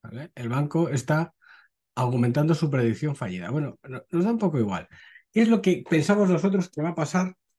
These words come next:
con... Eh, con el famoso E T F de Bitcoin, de J P Morgan, eh, BlackRock, etcétera? Dice:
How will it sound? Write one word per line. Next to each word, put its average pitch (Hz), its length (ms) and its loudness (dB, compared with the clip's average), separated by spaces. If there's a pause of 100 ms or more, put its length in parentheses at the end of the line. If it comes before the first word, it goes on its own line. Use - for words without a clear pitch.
(1600)
con... 117 460 2
Eh, 107 480 -10 (1300)
con 123 160 -4
el 123 120 -4
famoso 151 380 -2
E 147 60 -2
T 143 140 -4
F 139 320 -4
de 117 160 -6
Bitcoin, 131 440 -2
de 120 80 -2
J 117 240 -4
P 110 80 -6
Morgan, 123 680 -4 (140)
eh, 90 500 -10
BlackRock, 110 400 -4
etcétera? 92 380 -6
Dice: 117 340 -6